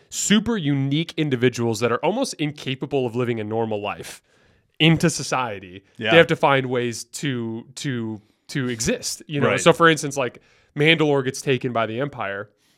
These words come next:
Speaker 1: and so as a result, the leftover Mandalorians kinda spread out into the galaxy, and it's like they're not gonna go start a pizza shop. You know what I mean? Like, <laughs> like, they're, they're, uh,
Speaker 2: They'd make one hell of a pizza.
Speaker 1: Yeah, they would, they would, they would, they would absolutely.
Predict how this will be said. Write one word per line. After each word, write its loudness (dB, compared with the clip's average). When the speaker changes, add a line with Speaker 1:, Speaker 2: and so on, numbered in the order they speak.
Speaker 1:
and 0
so 4
as 4
a -4
result, 4
the 2
leftover 4
Mandalorians -2
kinda -2
spread 2
out 6
into -2
the -2
galaxy, 2
and 0
it's -4
like 0
they're 8
not 2
gonna 2
go 0
start 4
a -2
pizza -6
shop. -8
You 8
know 10
what 10
I 8
mean? 6
Like, 4
<laughs> -14
like, 6
they're, 0
they're, 2
uh, 6
Speaker 2:
They'd 4
make 6
one 6
hell 2
of -8
a -14
pizza. -14
Speaker 1:
Yeah, 6
they 6
would, 0
they 6
would, 0
they 2
would, -2
they 0
would 0
absolutely. -2